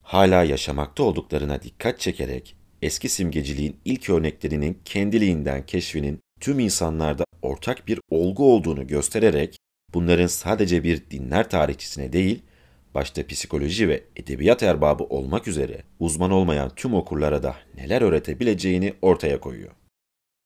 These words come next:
Mitoloji kitabı, adı bu. Seksenden fazla mitin zengin görsellerle birlikte anlatıldığı kitapta mitlerin yaratıldığı kültürler için ne anlam ifade ettiğine de değiniliyor.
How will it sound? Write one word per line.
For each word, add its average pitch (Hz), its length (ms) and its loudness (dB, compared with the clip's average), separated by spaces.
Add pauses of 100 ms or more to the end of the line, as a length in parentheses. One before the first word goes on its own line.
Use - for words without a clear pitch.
(220)
Mitoloji 113 560 4
kitabı, - 400 -2 (400)
adı 76 280 2
bu. 69 200 -6 (600)
Seksenden 110 640 0
fazla 80 400 0
mitin 76 480 -8
zengin 67 500 -4
görsellerle 78 760 0
birlikte - 420 -8
anlatıldığı 71 640 -4
kitapta - 540 -4 (340)
mitlerin 92 480 0 (260)
yaratıldığı 85 640 2
kültürler 87 480 0
için 76 280 -2 (100)
ne 92 140 2
anlam 92 300 4
ifade 90 420 2
ettiğine 95 380 4
de 78 120 4
değiniliyor. 64 500 -4